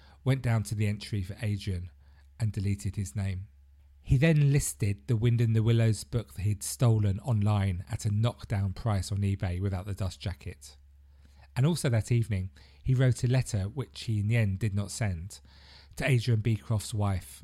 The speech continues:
Remember Adrian Beecroft being the first potential victim that Danaher visited but was scared off by the, the wife rumbling him.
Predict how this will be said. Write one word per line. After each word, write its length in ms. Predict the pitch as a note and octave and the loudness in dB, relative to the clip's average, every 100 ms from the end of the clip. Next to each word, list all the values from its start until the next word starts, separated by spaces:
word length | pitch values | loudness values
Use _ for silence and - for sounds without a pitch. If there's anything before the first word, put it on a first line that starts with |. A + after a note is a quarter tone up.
| - - | -20 -4
Remember 300 | A#2 G#2 A2 | -2 2 4
Adrian 340 | A2 G2+ G#2 | 2 2 0
Beecroft 420 | G2+ G2 - G#2 - | 0 -4 -2 -4 -2
being 220 | G2+ G2 | -4 -2
the 80 | G2 | -4
first 480 | - G2+ - - | -2 -4 -4 -10
potential 500 | - - G#2 G2 - | -10 -6 -8 -6 -8
victim 540 | F#2+ - - - F#2 G#2 - - - - | -8 -8 -10 -10 -8 -10 -16 -20 -20 -12
that 220 | G#2+ - | -12 -6
Danaher 340 | G#2 G2 F#2+ F#2 | -4 -2 -2 -2
visited 520 | G#2 F#2+ - F#2+ - | -2 -2 -4 -4 -6
but 160 | G#2 G2+ | -12 -10
was 140 | G2 | -8
scared 420 | - - - G#2 G2+ | -8 -10 -4 -2 -2
off 160 | F2+ | -4
by 120 | G2+ | -4
the, 160 | F#2 F#2 - - - | -4 -6 -8 -16 -6
the 80 | |
wife 340 | G2+ G2+ F#2+ - | -2 0 -2 0
rumbling 380 | G#2 G2+ F#2 F#2 | 0 2 -2 -4
him. 280 | G2+ F2+ | -6 -8